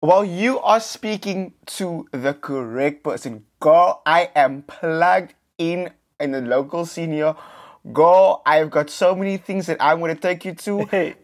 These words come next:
Speaker 1: Bitch, you're gonna be so angry, but you're gonna sit
Speaker 2: <gasps>
Speaker 1: silently next to me and you're gonna weep in silence like the rest of
Speaker 2: Good.
Speaker 1: us.
Speaker 2: I like that. Please, sign me up. Sign me up. I wanna do more cultural things. So, the thing is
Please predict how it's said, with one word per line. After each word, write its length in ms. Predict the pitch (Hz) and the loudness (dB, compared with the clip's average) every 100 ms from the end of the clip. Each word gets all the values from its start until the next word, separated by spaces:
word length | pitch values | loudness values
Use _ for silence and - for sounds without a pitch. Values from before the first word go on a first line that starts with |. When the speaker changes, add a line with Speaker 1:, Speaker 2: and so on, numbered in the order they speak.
| - | -4
Speaker 1:
Bitch, 300 | 160 175 - | -2 -2 -8
you're 120 | 120 123 | -10 -2
gonna 200 | 123 123 | -2 -2
be 120 | 120 | -8
so 320 | - - 175 | -6 0 2
angry, 380 | 160 160 156 160 | 4 2 0 -6
but 140 | 139 | -6
you're 100 | 120 | -6
gonna 160 | 120 170 | -6 -6
sit 260 | 220 185 185 175 | 0 -2 -2 -10
Speaker 2:
<gasps> 140 | 156 | -18
Speaker 1:
silently 640 | - - - 196 247 254 208 | -12 -8 2 4 4 0 -2
next 320 | 151 135 - | -2 -4 -6
to 100 | 147 | -6
me 280 | 131 156 165 _ _ - | -4 -6 -10 _ _ 0
and 200 | 135 139 | 0 2
you're 80 | |
gonna 200 | 147 143 135 | 0 0 0
weep 260 | 135 135 | -2 -4
in 80 | 143 | -8
silence 380 | 143 135 131 131 | -2 0 0 -2
like 140 | 120 | -2
the 80 | 143 | -2
rest 240 | 113 104 120 | -4 -4 -2
of 40 | |
Speaker 2:
Good. 140 | 147 131 | 0 0
Speaker 1:
us. 180 | - | -2
Speaker 2:
I 60 | - | -2
like 260 | 170 254 - | 0 0 2
that. 340 | 180 131 _ | 0 0 _
Please, 440 | 185 254 165 - - | -6 -4 -4 -8 -6
sign 220 | 160 170 | -4 -4
me 80 | 160 | 0
up. 280 | 139 - _ _ | -2 -2 _ _
Sign 220 | - 147 151 | -6 -6 -2
me 80 | |
up. 120 | 135 - | -4 0
I 60 | |
wanna 420 | 131 156 160 156 - | -2 0 0 -2 -8
do 200 | - 143 | -8 -6
more 180 | 143 135 | -4 -4
cultural 400 | 135 131 - 127 | -4 -4 -8 -10
things. 440 | 139 127 123 - _ - - - _ | -8 -8 -10 -18 _ -20 -20 -20 _
So, 500 | - - 190 190 190 - _ _ _ _ _ _ _ _ _ _ - | -10 2 2 2 -2 -10 _ _ _ _ _ _ _ _ _ _ -12
the 80 | 156 | -12
thing 360 | - 240 262 | -2 -2 0
is 440 | 156 127 - - | -2 -4 -8 -16